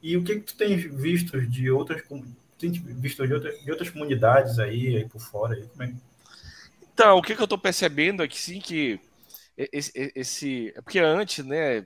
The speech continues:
Speaker 2: na nossa época, né, quando a gente, quando fala sobre quando a gente iniciou o Tassafo, era um movimento mesmo, assim, de, de pessoas que se uniam, né? Hoje você vê mu-, hoje é muito comum você ver uma empresa tocando um movimento de comunidade, né?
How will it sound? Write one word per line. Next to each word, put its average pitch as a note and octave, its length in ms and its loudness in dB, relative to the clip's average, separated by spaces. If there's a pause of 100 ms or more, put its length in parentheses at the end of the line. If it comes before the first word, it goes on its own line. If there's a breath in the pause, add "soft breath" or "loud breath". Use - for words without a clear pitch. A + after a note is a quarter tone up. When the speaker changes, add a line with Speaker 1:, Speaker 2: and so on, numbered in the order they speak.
(120)
Speaker 2:
na B2 100 -6
nossa C3+ 320 0
época, B2+ 540 -2
né, A2+ 160 -8
quando A#2+ 140 -14
a - 20 -14
gente, B2 320 -12
quando C3+ 140 -10
fala C#3+ 160 0
sobre C#3+ 200 -4
quando C#3 140 -8
a - 20 -2
gente - 120 -6
iniciou C3+ 320 -2
o B2 40 -4
Tassafo, B2+ 560 4 (480 loud breath)
era D3+ 160 8
um E3+ 40 4
movimento E3+ 540 2
mesmo, F3 340 0
assim, F3+ 240 -2
de, F#3 260 -8 (240 loud breath)
de D3 100 -4
pessoas F3 400 4
que F#3 120 -4
se - 160 2
uniam, D3 340 2
né? B2 180 -4 (360 loud breath)
Hoje F#3 200 2
você F#3 240 0
vê E3+ 140 2
mu-, E3 240 -6
hoje D#3+ 220 -2
é E3 40 0
muito E3 220 -4
comum C#3+ 520 -2 (460 loud breath)
você D#3 240 0
ver D3+ 140 2
uma D#3+ 160 4
empresa G3+ 800 2 (560)
tocando F3+ 580 4
um G3+ 40 -4
movimento F#3+ 540 0
de G3+ 80 -6
comunidade, D3+ 880 6
né? C#3+ 280 -4